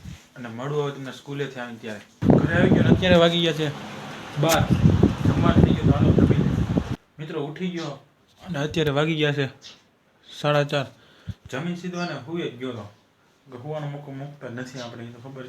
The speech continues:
છે, કીધું છે વ્લોગમાં. અને આજ છે ને બહુ મોડું થઈ ગયું ઉઠવામાં, કેમ કે એને વધી વધી મારો સાડા ત્રણ, ચાર અને આજ તો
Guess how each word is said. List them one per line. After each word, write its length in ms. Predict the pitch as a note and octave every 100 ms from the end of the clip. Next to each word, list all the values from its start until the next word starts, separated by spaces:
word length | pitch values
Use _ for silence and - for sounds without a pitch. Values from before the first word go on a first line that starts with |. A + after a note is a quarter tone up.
| B2
છે, 80 | B2+ - _ _ _ _
કીધું 200 | C3+ C3
છે 80 | B2 A#2
વ્લોગમાં. 300 | C3 B2+ B2 - - - -
અને 80 | C3+
આજ 80 | C#3+
છે 60 | D#3
ને 60 | D3
બહુ 200 | D3 C#3+
મોડું 280 | B2+ B2 A2+
થઈ 120 | A2+
ગયું 140 | A2+ A#2
ઉઠવામાં, 420 | A#2 B2 A#2 A#2 C3
કેમ 100 | C3+
કે 40 | C#3
એને 200 | D3 B2+ - _ _ _ _
વધી 200 | C3 C#3 D#3
વધી 160 | D3
મારો 140 | D3+ D3 D3+
સાડા 220 | D#3+ -
ત્રણ, 180 | A#2+ A2 -
ચાર 180 | D#3 - - _
અને 100 | B2+
આજ 80 |
તો 60 | D3